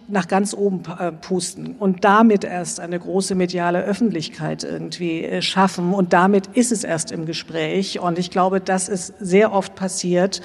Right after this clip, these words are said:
Ähm, und da muss man einfach überlegen,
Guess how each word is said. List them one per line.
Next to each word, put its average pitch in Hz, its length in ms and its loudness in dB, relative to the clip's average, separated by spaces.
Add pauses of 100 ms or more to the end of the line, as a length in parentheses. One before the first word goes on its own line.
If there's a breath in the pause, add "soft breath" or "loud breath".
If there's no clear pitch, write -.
(540 loud breath)
Ähm, 175 600 0
und 175 200 -2 (100)
da 180 180 4
muss 196 320 6
man 185 120 2
einfach 180 340 -8
überlegen, 175 520 0